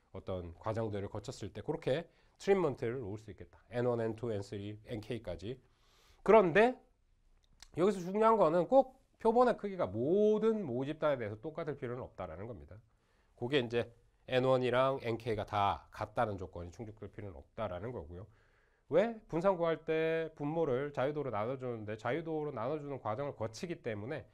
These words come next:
그 개수 자체는 별로 의미가 없다. 우리 표준화 해가지고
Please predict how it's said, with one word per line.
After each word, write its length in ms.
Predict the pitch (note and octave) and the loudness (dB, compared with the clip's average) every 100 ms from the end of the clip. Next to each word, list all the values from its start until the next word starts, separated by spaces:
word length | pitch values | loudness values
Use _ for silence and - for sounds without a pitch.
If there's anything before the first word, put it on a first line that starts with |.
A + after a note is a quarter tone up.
| _ _ _ _ | _ _ _ _
그 120 | - | -10
개수 440 | A#2+ - - - F#3+ | -10 -10 -12 -10 -10
자체는 460 | G#2 - A#2+ G#2+ | -10 -12 -12 -10
별로 360 | A#2 F#2 G#2 B2 | -12 -12 -14 -14
의미가 320 | F#2 E2+ F2 C#3 | -14 -14 -14 -16
없다. 300 | - - G#2+ _ _ | -16 -18 -20 _ _
우리 140 | F#2+ F#2 | -16 -14
표준화 380 | - B2+ A#2 G2 | -12 -10 -8 -6
해가지고 500 | A2 G#2+ D#2+ F2+ | -6 -6 -10 -18